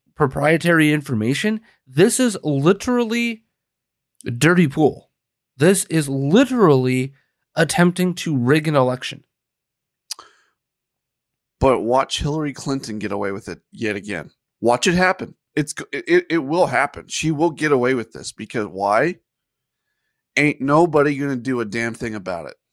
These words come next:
Speaker 1: Well,
Speaker 2: Just
Speaker 1: here's,
Speaker 2: like before.
Speaker 1: here's how I think she'll get away with this.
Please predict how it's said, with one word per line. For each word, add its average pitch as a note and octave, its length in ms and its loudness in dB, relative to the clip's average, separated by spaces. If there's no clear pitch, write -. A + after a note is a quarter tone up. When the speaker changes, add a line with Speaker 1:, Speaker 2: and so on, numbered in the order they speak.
Speaker 1:
Well, C#3+ 180 6
Speaker 2:
Just D#3 160 6
Speaker 1:
here's, G3 100 6
Speaker 2:
like A3+ 160 0
before. G#3+ 400 2
Speaker 1:
here's E3 220 4
how D3+ 180 4
I B2+ 100 0
think B2+ 200 -6
she'll A#2 200 -4
get G#2+ 180 -8
away G2+ 200 -2
with F#2+ 160 -8
this. - 280 -20